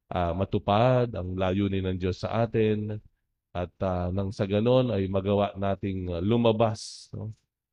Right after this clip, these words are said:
sa maliit na mundo na nakagawian na nating galawan.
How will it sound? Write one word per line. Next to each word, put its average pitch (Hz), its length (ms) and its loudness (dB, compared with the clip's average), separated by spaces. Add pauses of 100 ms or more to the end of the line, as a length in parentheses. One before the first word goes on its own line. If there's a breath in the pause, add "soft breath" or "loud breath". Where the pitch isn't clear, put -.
(160)
sa 120 80 2
maliit 113 400 4
na 110 160 0
mundo 95 720 2 (340)
na 104 160 0
nakagawian 104 1300 0
na 101 140 0
nating 92 500 -2
galawan. 76 480 -4